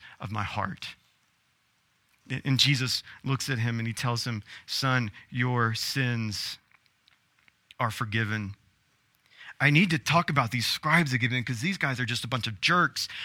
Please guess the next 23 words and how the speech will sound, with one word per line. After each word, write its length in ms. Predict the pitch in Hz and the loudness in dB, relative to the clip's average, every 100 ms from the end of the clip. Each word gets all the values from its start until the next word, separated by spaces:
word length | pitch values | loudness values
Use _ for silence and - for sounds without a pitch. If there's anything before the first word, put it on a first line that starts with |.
| - | 0
Like, 120 | 143 | 4
could 120 | 160 | 6
you 80 | 185 | 6
imagine 760 | 131 123 156 208 226 165 156 123 | 4 4 6 8 8 8 4 6
Jesus? 680 | - 196 226 180 156 131 - - - | 10 12 12 10 6 4 0 -10 6
Like, 180 | 165 - | 6 10
can 160 | 208 | 8
you 120 | 262 | 10
imagine 520 | 277 185 185 190 208 135 | 8 10 10 10 6 8
being 280 | 180 202 | 10 10
in 80 | 185 | 8
the 60 | 165 | 2
presence 520 | - 170 160 165 143 | 6 8 8 4 2
of 100 | 165 | 2
Jesus? 760 | 113 147 143 107 98 - - - _ _ _ _ - - - | 4 6 6 4 -2 -4 -6 -10 _ _ _ _ -20 -12 6
Jesus 580 | 127 226 226 214 196 - | 12 12 12 10 8 6
here. 360 | 196 170 117 - - - - | 10 10 8 2 -12 0 6
Like, 180 | 226 | 10
you're 140 | 247 302 | 10 12
not 180 | 320 302 | 12 12
even 240 | 262 190 | 10 6
saying 560 | - - - 285 302 220 | 4 6 10 12 12 12
anything. 600 | 180 151 170 143 110 | 10 10 10 8 6